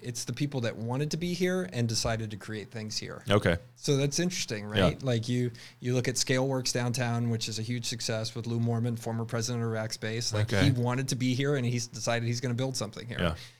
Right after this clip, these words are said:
Speaker 1: The Pathwire guys, so Will Conway and them, so I talked about them, one of the fastest growing software companies, just sold for bill-, almost two billion dollars. Like, decided to do that in San Antonio, decided to be downtown. Code Up,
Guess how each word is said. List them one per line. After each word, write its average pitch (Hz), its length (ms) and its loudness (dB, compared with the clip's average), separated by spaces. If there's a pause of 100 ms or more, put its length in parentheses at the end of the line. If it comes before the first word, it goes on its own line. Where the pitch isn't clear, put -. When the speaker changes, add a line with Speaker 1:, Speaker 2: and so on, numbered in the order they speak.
(160)
Speaker 1:
The 113 80 -6
Pathwire 127 580 0
guys, 87 280 -4
so - 160 0
Will 117 220 -2
Conway 120 480 -2
and 120 160 0
them, 120 180 0
so - 140 0
I 110 60 -4
talked 113 220 -6
about 113 220 -6
them, 117 360 -2 (200)
one 117 120 -8
of - 20 -2
the 113 100 -4
fastest 110 320 -4
growing 113 220 -4
software 113 320 -6
companies, 110 380 -4
just 113 180 -6
sold 113 300 -2
for 107 160 -6 (180)
bill-, 113 200 -6 (260)
almost 120 280 -2
two 131 100 0
billion 117 240 0
dollars. 107 420 -4 (480)
Like, 117 180 0
decided 123 540 2
to 120 80 2
do 120 160 4
that 117 180 2
in 117 80 0
San 120 180 0
Antonio, 123 320 2
decided 117 540 0
to 120 60 -2
be 113 160 0
downtown. 110 680 -4
Code 135 240 2
Up, - 220 -4